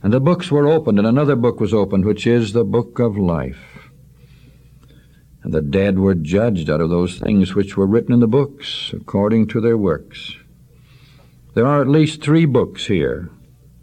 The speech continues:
Books is plural, at least two, and another,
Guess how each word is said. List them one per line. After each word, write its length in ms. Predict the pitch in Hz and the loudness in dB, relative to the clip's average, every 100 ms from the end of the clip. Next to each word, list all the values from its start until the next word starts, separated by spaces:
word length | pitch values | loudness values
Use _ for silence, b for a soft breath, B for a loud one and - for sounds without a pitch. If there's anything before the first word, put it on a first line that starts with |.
| _ | _
Books 520 | - 123 135 - - 110 | -4 -2 -2 -4 -6 -4
is 120 | - | -2
plural, 440 | 160 165 85 73 | 0 2 2 2
at 80 | 78 | 2
least 320 | 156 120 - | 2 0 0
two, 300 | 139 107 131 | 2 2 2
and 180 | 139 107 | 0 2
another, 520 | 120 143 98 82 85 | 2 2 2 2 0